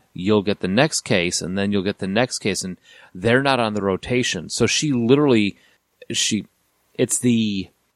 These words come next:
"Well, I don't care. I, f-, I found a lead. I think I found a lead." And instead of it telling the, the, uh, two detectives that are actually working on the case,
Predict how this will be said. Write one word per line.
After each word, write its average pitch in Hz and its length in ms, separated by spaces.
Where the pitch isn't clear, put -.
"Well, 117 300
I 131 120
don't 147 160
care. 113 300
I, 110 120
f-, - 160
I 123 180
found 127 420
a 104 60
lead. 127 160
I 113 100
think 147 160
I 104 100
found 104 300
a 120 40
lead." 143 280
And 90 140
instead 120 260
of 104 80
it 104 140
telling 98 460
the, 90 460
the, 82 320
uh, 90 320
two 131 140
detectives 104 400
that 87 100
are 82 80
actually 104 360
working 135 340
on 139 100
the 143 60
case, 151 420